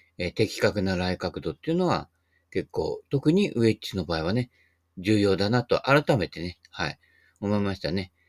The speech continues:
だから昨日はフロ-、フラットに来角をしたおかげか、た-、たまにあるね、えー、二三十ヤードのアプローチちょんってやったらね、結構ね、左に一メートル、二メートルぐらい引っかかったような球を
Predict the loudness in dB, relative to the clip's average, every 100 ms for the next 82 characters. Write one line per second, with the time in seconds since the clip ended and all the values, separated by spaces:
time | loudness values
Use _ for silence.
0 | _ _ 0 0 2 2 4 6 8 6
1 | 6 0 0 2 2 0 4 4 4 0
2 | 2 2 0 -4 _ 0 0 2 -2 2
3 | 0 0 0 0 2 -4 0 2 2 0
4 | _ -20 -20 _ _ -2 -2 0 4 6
5 | 6 6 6 6 2 -2 -6 _ _ _
6 | 2 4 4 4 6 6 6 6 6 4
7 | 2 0 -2 -8 0 4 4 4 0 0
8 | 2 2 4 2 2 4 4 6 6 6
9 | 0 _ _ 6 8 8 2 2 2 4
10 | 6 6 4 0 0 4 4 4 6 6
11 | 6 0 2 4 6 4 4 -4 -2 -2
12 | -4